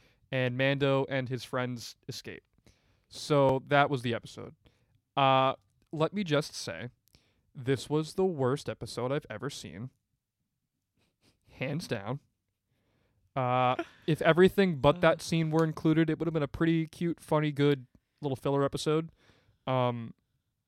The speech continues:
Speaker 1: I, you know, I like to rewatch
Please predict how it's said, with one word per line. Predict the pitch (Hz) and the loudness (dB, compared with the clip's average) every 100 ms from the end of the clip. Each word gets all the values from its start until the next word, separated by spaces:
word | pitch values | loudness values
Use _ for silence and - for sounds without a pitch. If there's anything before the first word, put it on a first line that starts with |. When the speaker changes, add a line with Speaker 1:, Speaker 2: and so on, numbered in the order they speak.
| _ _ _ _ _ - | _ _ _ _ _ -2
Speaker 1:
I, | 139 143 - _ _ _ _ _ _ _ _ _ | 0 0 -2 _ _ _ _ _ _ _ _ _
you | 156 | -2
know, | 156 | 0
I | 165 | 2
like | 165 185 | 2 0
to | - | 0
rewatch | 156 165 127 127 - - | 0 2 2 2 0 -10